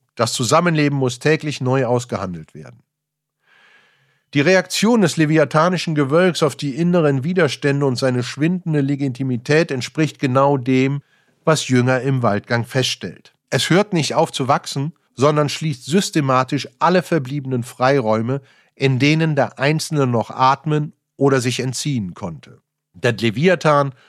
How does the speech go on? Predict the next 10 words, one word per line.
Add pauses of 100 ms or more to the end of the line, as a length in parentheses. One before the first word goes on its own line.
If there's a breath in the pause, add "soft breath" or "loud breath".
(320 soft breath)
duldet
keine
Lücken
mehr, (400)
weder
praktisch
noch
gedanklich. (720 loud breath)
Exemplarisch
dafür